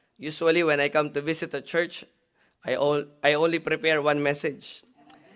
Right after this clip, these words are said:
And when Pastor Sam asked us yesterday who's gonna preach, me or Pastor Noe Balcon, our missionary to Ilocos, and Pastor Noe said, "You in the morning, I'll be in the afternoon." So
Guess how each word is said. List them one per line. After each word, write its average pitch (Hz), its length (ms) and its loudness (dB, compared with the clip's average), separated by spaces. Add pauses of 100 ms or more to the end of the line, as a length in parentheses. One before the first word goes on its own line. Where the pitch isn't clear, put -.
(240)
And 123 100 -4
when 143 160 2
Pastor 147 320 2
Sam 143 420 2
asked 139 260 0
us 131 280 -6
yesterday 139 560 -4
who's 143 180 -4
gonna 127 260 -2
preach, - 540 -2 (480)
me 160 280 4
or 147 160 4
Pastor 147 360 0
Noe 135 360 0
Balcon, 151 680 0
our 233 160 -14
missionary 131 600 0
to 127 280 -4
Ilocos, 151 680 4 (580)
and 120 340 2
Pastor 131 300 0
Noe 131 240 2
said, 127 340 -2
"You 139 160 0
in 160 160 0
the 147 100 2
morning, 160 600 0
I'll 120 180 -6
be 135 160 -6
in 131 140 -6
the - 100 -6
afternoon." 131 580 -4 (360)
So 113 560 -2